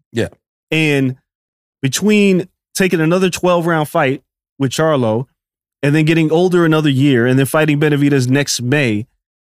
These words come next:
Speaker 2: you're not gonna get better. You're gonna get worse.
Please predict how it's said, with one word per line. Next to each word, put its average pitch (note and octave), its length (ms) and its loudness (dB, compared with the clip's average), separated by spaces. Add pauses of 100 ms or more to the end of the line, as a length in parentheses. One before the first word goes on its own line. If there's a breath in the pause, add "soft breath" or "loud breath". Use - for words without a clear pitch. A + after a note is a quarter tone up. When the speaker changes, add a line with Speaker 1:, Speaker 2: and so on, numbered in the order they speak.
(300)
Speaker 2:
you're C#3+ 120 0
not F#3+ 240 2
gonna E3+ 140 0
get A#2 260 -2
better. C#3+ 400 -2 (720)
You're C4 100 0
gonna D#3+ 140 2
get F3 160 0
worse. D#4+ 520 0